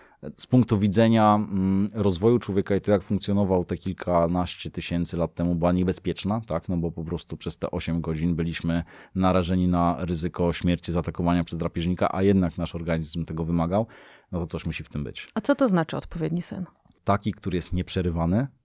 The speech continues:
Speaker 2: Przez ile godzin?
Speaker 1: No myślę, że te siedem, osiem godzin powinien być.
Speaker 2: Mhm.
Speaker 1: To znaczy, że nie powinniśmy się wybudzać w trakcie snu. E,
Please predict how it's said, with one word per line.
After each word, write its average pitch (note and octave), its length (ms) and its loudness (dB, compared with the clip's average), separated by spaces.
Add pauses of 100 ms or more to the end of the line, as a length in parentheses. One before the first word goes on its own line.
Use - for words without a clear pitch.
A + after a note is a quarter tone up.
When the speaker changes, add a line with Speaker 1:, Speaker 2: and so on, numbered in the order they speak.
(280)
Speaker 2:
Przez F#3+ 160 4
ile E3+ 160 4
godzin? F3 360 -6 (140)
Speaker 1:
No A#2+ 120 6
myślę, D3 240 4
że A#2+ 100 -2
te A#2+ 100 -4
siedem, A#2+ 340 2
osiem A#2 240 2
godzin G#2+ 320 4
powinien F#2+ 480 0
być. E2 140 0
Speaker 2:
Mhm. D#3+ 300 2
Speaker 1:
To F2+ 60 0
znaczy, E2+ 300 -4
że E2 100 -2
nie F2+ 100 0
powinniśmy F2 340 -4
się F2 140 -6
wybudzać E2 440 -2
w - 60 -18
trakcie D#2 300 -6
snu. F#2+ 340 -2 (540)
E, E2+ 240 0